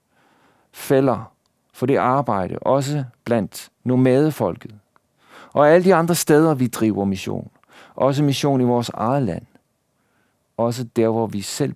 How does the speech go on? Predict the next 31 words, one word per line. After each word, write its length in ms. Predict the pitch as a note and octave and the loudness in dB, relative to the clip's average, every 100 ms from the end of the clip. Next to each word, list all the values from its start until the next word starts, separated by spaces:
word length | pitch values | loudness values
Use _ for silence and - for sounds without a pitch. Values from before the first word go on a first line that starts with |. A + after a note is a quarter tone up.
| - | -8
bor. 340 | - - - _ _ _ _ _ _ - | -10 -10 -20 _ _ _ _ _ _ -4
Der, 80 | A2+ | 0
hvor 120 | A#2 | 2
der 80 | A2+ | 2
ikke 160 | A2 B2 | 2 2
er 80 | |
en 120 | A2+ - | 0 0
organisation, 720 | G#2+ G#2+ A2 - - E3+ C3+ | -2 -2 -4 -8 -4 -2 -2
der 100 | - | -6
tager 240 | - G2 | -8 -8
sig 160 | F2+ G2+ | -8 -8
af 160 | - A2 | -10 -12
det. 100 | A2 _ _ _ _ _ _ _ - | -16 _ _ _ _ _ _ _ -6
Men 120 | A#2+ | -2
hvor 140 | B2 | 0
vi 140 | B2+ B2+ | 0 -4
selv 340 | - - F3+ | -4 -2 -2
er 80 | C3 | -2
sendt. 520 | - - - - - _ _ _ _ _ _ _ _ _ _ - - | -4 -8 -10 -14 -20 _ _ _ _ _ _ _ _ _ _ -20 -10
Vi 100 | - | -4
skal 160 | C3+ E3+ | 2 4
ikke 240 | E3+ E3 | 4 4
alle 280 | - B2 D3+ | 4 4 4
være 180 | C3+ A#2+ | 4 4
evangelister, 800 | A#2 A2+ A2+ A2+ A2+ A#2+ - G#2+ G#2 _ _ _ - - _ _ _ | 2 0 -2 -2 -2 -4 -8 -12 -14 _ _ _ -20 -20 _ _ _
men 140 | A2 | -4
vi 80 | A2 | -2
skal 240 | A2+ B2+ A2 | -2 -2 0
alle 280 | A#2+ A#2+ C3+ | 2 2 0
være 200 | C3+ A#2 | -2 -2
vidner. 400 | G2 F#2+ F2+ | -4 -4 -6